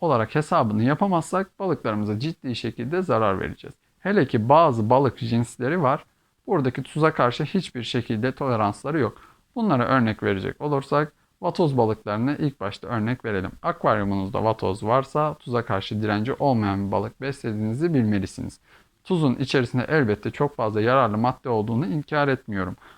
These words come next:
Ama doğru kullanılmadığı takdirde çok fazla problem yaşatacağını da vurgulayalım.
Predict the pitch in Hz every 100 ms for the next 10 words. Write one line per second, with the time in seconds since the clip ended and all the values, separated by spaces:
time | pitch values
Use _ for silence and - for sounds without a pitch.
0 | _ 165 143 104 - 123 131 170 160 135
1 | 123 175 170 123 120 113 104 - 104 117
2 | 147 - _ - 185 - 110 - - 135
3 | 135 123 117 - 113 - 117 113 117 160
4 | 185 151 135 123 117 98 95